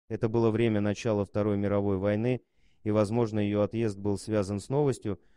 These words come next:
что немецкие солдаты двигались в сторону Парижа. Она явно покидала город в спешке, так как собрала только самое необходимое, оставив в квартире много личных вещей и предметов интерьера.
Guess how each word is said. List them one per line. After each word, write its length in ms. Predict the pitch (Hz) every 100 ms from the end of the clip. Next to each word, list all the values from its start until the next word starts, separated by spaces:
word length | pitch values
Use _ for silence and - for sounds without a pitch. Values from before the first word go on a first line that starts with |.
| _
что 200 | - 110
немецкие 500 | 104 104 101 - 104
солдаты 540 | 92 107 101 110 104 98
двигались 480 | 113 117 104 98
в 80 | -
сторону 400 | - 113 104 101
Парижа. 480 | 107 98 87 78 76 _ _ -
Она 220 | 113 120
явно 320 | 123 120 110
покидала 500 | 113 120 113 113 104
город 360 | 98 104 101 -
в 60 |
спешке, 540 | - 143 151 - 95 - _ _ -
так 140 | 113
как 160 | 117 107
собрала 420 | 120 113 120 120
только 300 | 110 110 -
самое 380 | 107 120 110 104
необходимое, 800 | 104 101 113 117 139 151 120 98 _ _ _ _ -
оставив 420 | 101 131 98 85
в 40 |
квартире 440 | - 101 90 123 107
много 320 | 104 101 101
личных 400 | 101 - 95 -
вещей 460 | 101 - 131 120 78
и 100 | 90
предметов 560 | 95 90 107 101 92
интерьера. 580 | 92 104 95 90 76